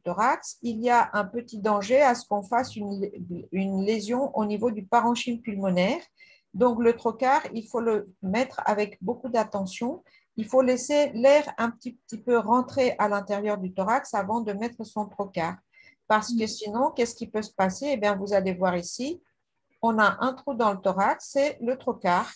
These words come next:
Speaker 1: qui a fait ce trou-là. Alors, c'est pas
Speaker 2: Ouais.
Speaker 1: grave, on peut le réparer, mais c'est dommage.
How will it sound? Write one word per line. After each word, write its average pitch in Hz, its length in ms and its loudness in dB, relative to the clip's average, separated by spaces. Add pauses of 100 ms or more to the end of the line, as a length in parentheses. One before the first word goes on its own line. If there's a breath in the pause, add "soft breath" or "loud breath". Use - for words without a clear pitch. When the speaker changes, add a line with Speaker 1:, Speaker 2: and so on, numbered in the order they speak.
Speaker 1:
qui 208 120 -4
a 190 80 0
fait 233 140 -4
ce 233 140 -8
trou-là. 190 500 0 (580)
Alors, 175 200 4
c'est 190 180 -4
pas 220 120 6
Speaker 2:
Ouais. 208 80 -6
Speaker 1:
grave, 330 220 2
on 196 120 -2
peut 190 120 -2
le 190 100 0
réparer, 254 420 0
mais 196 140 -4
c'est 190 180 -6
dommage. 220 520 -4